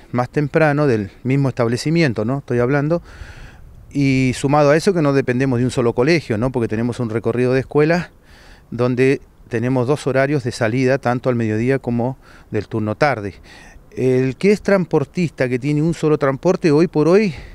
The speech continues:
se ve perjudicado porque muchos alumnos los tuvo que no prestarles el servicio, dejar de hacer el servicio porque para el segundo, la segunda vuelta, que vendría siendo dieciocho treinta en el caso turno tarde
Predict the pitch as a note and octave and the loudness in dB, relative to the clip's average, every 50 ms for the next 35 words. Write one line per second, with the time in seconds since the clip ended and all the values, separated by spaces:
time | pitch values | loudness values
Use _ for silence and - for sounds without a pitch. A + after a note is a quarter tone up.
0 | - - - - C3+ B2+ C3 D3+ D3+ D3 - C3 A#2 - - C3 B2+ B2+ - F3+ | -20 -20 -8 -4 -2 0 2 2 2 2 0 -4 -4 -4 -4 -2 -2 0 2 2
1 | F#3 A3 B3 G#3 - - C3 A2+ - - B2 A#2 A2+ - - - - - - - | 2 4 2 0 0 -2 -4 -4 -2 -2 -2 -2 -2 -4 -8 -18 -20 -20 -20 -20
2 | - - - C3+ B2+ - E3+ C#3+ - D3+ C3+ C#3 D3+ D#3 E3+ F3+ E3+ E3 C3 - | -12 -4 -4 -4 0 0 0 0 2 0 2 2 2 2 2 2 2 2 0 0
3 | - - C3+ C3+ C3+ C3 B2 - - B2 A#2+ A#2 A2+ A2 A2 G#2 F#2+ - - - | -2 -2 0 2 2 2 2 0 0 0 2 2 2 0 -2 -2 -4 -8 -14 -16
4 | - - A2+ A2+ B2 C3+ C#3+ D3+ D3 C#3+ C#3 B2+ B2 A#2+ A2 G2+ - - - - | -12 -8 -6 -4 -2 -2 0 0 0 0 0 0 -2 -2 -4 -6 -8 -10 -12 -6
5 | - D3 C#3+ C3+ B2 B2 B2 - - D3 E3 G#3 G#3 - - A#2+ A2+ - - D3 | -4 -2 -2 0 0 -2 -2 -2 -2 -2 0 0 0 0 0 -2 -2 -2 0 0
6 | C#3 C3 A#2 - C#3 C3 C#3 C3 - D#3 D3 D#3+ D#3+ - G#3 - - D3 D3+ D3 | 0 0 -2 -2 0 0 0 0 0 0 0 -2 0 0 -2 0 2 0 -2 0
7 | - - F#3 - - - - - - - - - - - - - - - - - | 0 0 0 0 -2 -6 -14 -20 -20 -20 -20 -20 -20 -20 -20 -20 -20 -20 -4 0
8 | C3+ B2+ C3 C3 B2 - - C#3+ C#3 D3 D#3+ E3 E3 E3+ E3+ E3 D#3 E3 E3 D#3+ | 0 2 2 0 -2 0 0 0 0 2 2 2 2 2 0 2 2 4 4 4
9 | D#3+ D#3+ D#3 D3+ D3+ D3 C3 B2+ C3 - D3 C#3+ D#3+ E3+ D#3 D3+ D3+ E3+ F#3+ F3+ | 4 4 4 4 4 2 2 0 0 0 0 0 0 2 2 2 2 4 2 2
10 | D3 - C3 A2+ A#2+ A#2+ A#2+ A#2+ C3 C3 - - D3 C#3+ C#3+ B2+ B2+ B2 A2+ - | 2 0 -2 -2 0 -2 0 0 0 -2 0 -2 -2 -2 0 0 0 -2 -2 -2
11 | - C3+ - - D3 - - E3+ E3+ D#3 A#2+ A2+ G#2 F#2+ G2 - - B2+ - - | -4 -4 -2 -2 -2 0 0 0 0 0 0 -2 -2 -2 -4 -4 -4 -4 -2 -4
12 | C3+ - D3 D3+ D3+ F3 E3+ - G3 E3 D#3 D#3 F3 G3 | -4 -2 0 0 0 0 2 2 0 0 2 2 0 -2